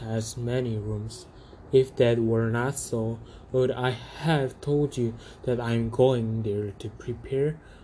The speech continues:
a place for you? And if I go and prepare a place for you, I will come back and take you to be with me,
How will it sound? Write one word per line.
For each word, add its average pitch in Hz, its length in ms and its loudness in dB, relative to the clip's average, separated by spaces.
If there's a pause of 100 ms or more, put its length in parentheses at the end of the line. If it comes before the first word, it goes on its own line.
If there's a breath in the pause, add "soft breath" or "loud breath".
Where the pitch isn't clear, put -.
(100)
a 113 60 -6
place 117 580 -4 (180)
for 107 120 -2
you? 107 300 -6 (760 loud breath)
And 147 220 4
if 160 180 2
I 185 120 10
go 127 520 6 (320)
and 127 220 -2
prepare 117 460 -2
a 107 40 -4
place 127 520 -4
for 107 240 -2
you, 98 260 -8 (420 loud breath)
I 117 60 4
will 117 220 6 (100)
come 123 280 -2
back 104 260 -4 (280)
and 110 200 -4 (120)
take 123 320 -2
you 156 360 4
to 135 100 -2
be 113 220 0 (260 loud breath)
with 113 140 4 (500)
me, 123 420 2